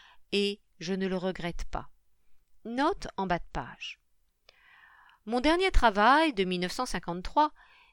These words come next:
est une étude chiffrée sur les différences de vitesse du canot de Bompard.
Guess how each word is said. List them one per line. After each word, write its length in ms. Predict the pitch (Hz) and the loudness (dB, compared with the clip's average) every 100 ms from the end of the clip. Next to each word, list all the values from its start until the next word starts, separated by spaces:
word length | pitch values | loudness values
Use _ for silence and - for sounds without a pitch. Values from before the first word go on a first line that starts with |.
| - | -6
est 180 | 233 311 | -2 0
une 80 | |
étude 300 | 320 320 403 | 0 0 -2
chiffrée 640 | - - 302 - 240 247 330 | -2 0 0 0 2 2 2
sur 240 | 392 - 226 | -2 -4 -2
les 100 | 208 | -2
différences 540 | 247 - 320 285 277 | -2 -2 2 0 0
de 100 | 202 | -2
vitesse 760 | 240 190 - 202 247 403 - - | -2 -4 0 4 4 0 -10 -14
du 160 | 165 190 | -14 2
canot 340 | 269 220 294 | 6 6 2
de 80 | 294 | -2
Bompard. 640 | 190 202 170 127 117 - | -2 -2 -2 -4 -8 -8